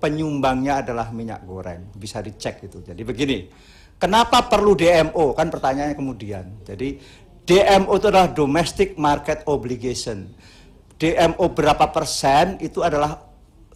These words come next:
pro-, industri apa, produksinya berapa. Misalnya kita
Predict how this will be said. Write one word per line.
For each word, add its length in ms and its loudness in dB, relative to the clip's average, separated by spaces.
pro-, 320 -2
industri 560 -2
apa, 560 -6
produksinya 560 -2
berapa. 400 -6
Misalnya 800 2
kita 240 -6